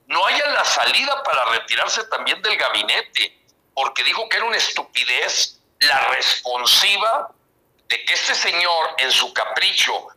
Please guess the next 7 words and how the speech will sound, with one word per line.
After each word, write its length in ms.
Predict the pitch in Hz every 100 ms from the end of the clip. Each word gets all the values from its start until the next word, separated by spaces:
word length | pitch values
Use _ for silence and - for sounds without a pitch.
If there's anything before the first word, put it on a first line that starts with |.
| _
de 200 | - 120
duen-, 500 | - 180 214 196 -
de 340 | - 127 120 117
llueva, 580 | - 202 202 113 92 -
truene 360 | - 180 208 214
o 80 | 165
relampaguee, 1080 | 131 117 120 120 117 113 180 269 - -